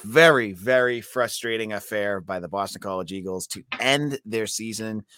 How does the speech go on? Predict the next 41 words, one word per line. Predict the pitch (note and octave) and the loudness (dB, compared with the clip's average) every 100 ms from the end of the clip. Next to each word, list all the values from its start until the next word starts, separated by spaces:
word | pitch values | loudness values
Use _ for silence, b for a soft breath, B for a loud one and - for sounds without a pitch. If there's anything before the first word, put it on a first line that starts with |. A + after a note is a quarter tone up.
| b b | b b
They | G#2 G2+ | -4 -2
lose | G2+ G#2 - | -2 -4 0
thirty-two | C3+ D3+ E3 E3 | 0 2 0 -2
twenty-three | D3 - C3 B2 A#2+ A#2 A2+ | -4 -2 -2 -2 -4 -6 -6
to | |
the | F#2 | -6
Syracuse | - G#2+ G2+ - F#2+ - - | -4 -4 -4 -8 -10 -10 -6
Orange. | C3+ C#3+ C#3 C3 - b b b b _ _ _ _ | 0 2 2 -2 -4 b b b b _ _ _ _
And, | A#2+ B2 B2 A#2+ A2+ | -2 0 2 0 -4
you | G#2+ B2+ | -4 2
know, | B2+ B2 A#2+ - B2+ | 4 4 2 -4 -2
this | D3 | 0
was | F3+ | 0
a | D3+ | -2
game | D#3 | 0
they | C#3+ | 2
had | C3+ B2+ | 2 0
to | B2 | -2
win. | A2 G#2 G2 G#2+ | -6 -6 -8 -2
They | B2 | -2
could, | A#2+ C3 - | 0 -6 -4
they | B2+ A#2+ | -2 0
had | B2 C#3 - | 4 4 4
to | F3 | 0
win. | F3 E3+ E3 - _ _ _ _ - | 0 0 -2 -8 _ _ _ _ -10
They | F2+ | -8
had | F#2 | -6
the | F#2 | -8
opportunity | F#2 - _ - F#3+ F3 D#3+ | -12 -14 _ -2 0 0 0
to | D#3 | 0
win. | D3 C#3+ C3+ C3+ B2 _ _ _ _ _ _ | 0 2 0 -2 -8 _ _ _ _ _ _
And | A#2+ | -2
just | F#3+ A#3 | 0 2
like | A#3 | 4
everything | G3 F3+ D#3 D3 C3+ | 4 2 -2 0 2
else | B2+ B2+ | 2 0
this | - B2 | -6 -8
season, | - B2 A#2+ A#2+ A2 | -6 -8 -6 -8 -8
it | A2 | -10
just | A2 - | -10 -8
went | F#2+ | -10